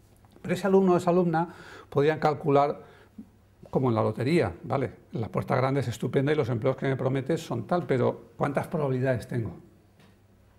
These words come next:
Si tengo una probabilidad entre diez y tú me pides que gaste la quinta parte de mi vida estudiando, no compensa. No me compensa, me ofreces la mitad de lo que me das, ¿no? Entonces había un cálculo instrumental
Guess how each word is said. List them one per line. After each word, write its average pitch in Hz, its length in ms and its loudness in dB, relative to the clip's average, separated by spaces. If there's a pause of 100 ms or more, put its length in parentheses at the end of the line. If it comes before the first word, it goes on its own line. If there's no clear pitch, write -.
(100)
Si - 140 -10
tengo 151 240 0
una 156 240 0
probabilidad 139 680 2
entre 135 360 -2
diez 135 440 -6 (1400)
y 131 80 -6
tú 170 100 -4
me 143 120 0
pides 143 260 0
que 143 140 -2
gaste 139 460 0
la 113 340 0
quinta 143 400 -2
parte 147 260 0
de 135 80 2
mi 123 100 2
vida 135 200 2
estudiando, 156 800 0 (300)
no 160 80 -2
compensa. 139 580 0 (840)
No 135 60 -6
me 127 120 -2
compensa, 135 520 -2
me 117 260 0
ofreces 147 500 0
la 160 100 2
mitad 127 360 0
de 139 60 -2
lo 123 100 0
que 120 80 -4
me 113 100 -2
das, 98 300 -6
¿no? 156 260 -6 (320)
Entonces 156 240 0
había 170 200 6
un 170 100 0
cálculo 180 440 4
instrumental 175 960 2